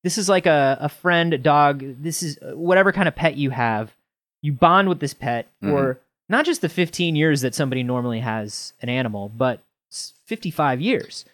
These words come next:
Speaker 2: Well,
Speaker 1: This pet
Speaker 2: I
Speaker 1: has been with you from the day you started kindergarten,
Speaker 2: Yeah.
Speaker 1: and now you're about to retire.
Speaker 2: Well, he-, let me tell you about what that journey is like. You're five, you get a tortoise. It's the greatest thing ever. By six, you're over the tortoise. You don't wanna feed it. It's annoying.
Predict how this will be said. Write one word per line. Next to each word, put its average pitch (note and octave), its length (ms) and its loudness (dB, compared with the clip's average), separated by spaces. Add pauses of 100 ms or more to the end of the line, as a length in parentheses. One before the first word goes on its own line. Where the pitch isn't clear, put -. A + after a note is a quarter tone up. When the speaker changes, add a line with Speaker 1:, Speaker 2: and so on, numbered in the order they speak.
Speaker 2:
Well, G#3+ 260 8
Speaker 1:
This - 100 4
pet C4+ 260 4
Speaker 2:
I - 40 -2
Speaker 1:
has G3+ 160 4
been G3+ 340 2
with F3 200 0
you A2+ 300 -4 (540)
from E3 140 2
the D#3 60 2
day E3 240 4
you A3 160 4
started F3+ 380 4
kindergarten, A#2+ 720 0
Speaker 2:
Yeah. E2+ 320 -2 (200)
Speaker 1:
and D#3+ 140 2
now F3+ 140 6
you're G#3 160 6
about E3 280 2
to D#3 80 -4
retire. C3+ 680 0 (300)
Speaker 2:
Well, C3 120 4
he-, E3+ 80 6
let F3 80 4
me G3+ 80 6
tell A3+ 160 4
you G3+ 100 8
about D#3 280 8
what B2+ 180 4
that C3 180 6
journey A2 300 -2
is E2+ 140 -6
like. D2+ 320 -4 (260)
You're A#2+ 100 -2
five, G#2+ 560 4
you A#2 60 -2
get A#2+ 120 2
a A2+ 40 0
tortoise. A2+ 440 2
It's D3+ 140 -4
the - 80 -8
greatest G#3 380 6
thing G#3+ 160 4
ever. D3 340 4 (680)
By C#3 100 6
six, - 580 2
you're D3+ 120 6
over A#2+ 220 6
the A2 80 2
tortoise. G#2 340 2
You B2 60 4
don't A#2 60 4
wanna A2 120 2
feed G2+ 240 0
it. G2+ 120 2
It's G2+ 140 -4
annoying. G2 640 0